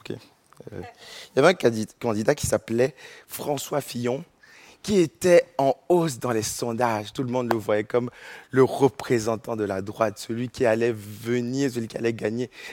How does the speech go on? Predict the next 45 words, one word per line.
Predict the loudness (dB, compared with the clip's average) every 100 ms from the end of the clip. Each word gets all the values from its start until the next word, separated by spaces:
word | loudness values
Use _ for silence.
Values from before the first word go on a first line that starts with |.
| 4
Et |
puis, | 4 4
il |
y | 2
a |
une | 4
affaire | 2 0 -4
de | -4
costume, | -6 -4 -4 -6 -8 -8 -6 -8
de, | -6 -6 -6 -8
de, | -8 -8 -10 -16 -20 _ -20 -20 -20 -20 -20 _ _
euh, | -8 -8 -8 -10 -10 -6
je | -4
parle, | 0 0 2
je | 0 0 -2 -8
suis | -6
dans | 0
la | 2
bonne | 2 -2
salle, | -6 0 2
ou | 4 4 2
vous, | 0 -6 -10 -16 -20 -20 -20 -20 -12 -4
vous | -2 2
voyez | 4 4
de | 0
quoi | 2 2
je | 2
parle | -6 -6 -6
ou |
pas ? | -10 -20 _ _ _ _ -20 -20 0 4
Et | 4
puis, | 2 0 4 4
euh, |
scandale | 4 -2 0 2 2
de | 2
costume, | 0 -2 -2 -4 -2 -2 0 -2 -4 -8 -6 -4
et | -4
puis, | -2 -2 4
euh, | 6 4 2 -2
il | 2
a | 4
fait | 4
travailler | 0 2 2
sa | 4 0
femme. | 2 6 6 6